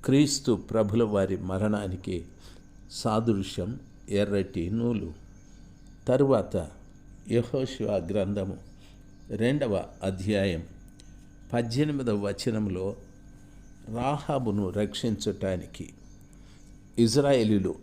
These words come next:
ఐగుప్తు, సారీ, ఆ రాహాబును రక్షించటానికి ఇజ్రాయేలీలు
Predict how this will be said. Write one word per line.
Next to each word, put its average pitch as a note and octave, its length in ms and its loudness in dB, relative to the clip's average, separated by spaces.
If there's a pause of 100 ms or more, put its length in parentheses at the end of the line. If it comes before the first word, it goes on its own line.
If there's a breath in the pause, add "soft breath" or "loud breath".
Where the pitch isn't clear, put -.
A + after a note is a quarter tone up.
(120)
ఐగుప్తు, A2+ 680 2
సారీ, G2+ 440 0 (960)
ఆ G#2 360 -2
రాహాబును G#2+ 720 2
రక్షించటానికి G2+ 1040 0 (160)
ఇజ్రాయేలీలు F#2 880 2